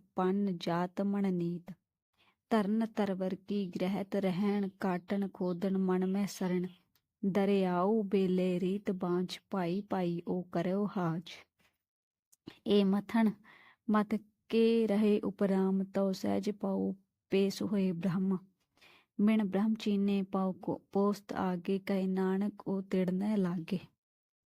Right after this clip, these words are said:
ਜੀਵਤ ਮਰੇ ਜਾਗਤ ਫੁਨ ਸੋਵ ਜਾਣਤ,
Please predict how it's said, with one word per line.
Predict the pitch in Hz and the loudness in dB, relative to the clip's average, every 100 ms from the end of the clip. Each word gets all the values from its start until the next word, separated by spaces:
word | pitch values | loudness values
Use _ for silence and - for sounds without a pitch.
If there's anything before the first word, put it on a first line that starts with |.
| - - - - _ - | -20 -20 -20 -20 _ -4
ਜੀਵਤ | 185 208 226 233 220 | 0 4 4 2 0
ਮਰੇ | 196 196 196 | 0 0 0
ਜਾਗਤ | 185 196 185 185 190 | 0 0 0 0 -2
ਫੁਨ | 190 - 208 | -4 -2 0
ਸੋਵ | 202 - 196 202 208 | 0 0 -2 0 0
ਜਾਣਤ, | 190 196 185 185 - | 0 0 2 0 -4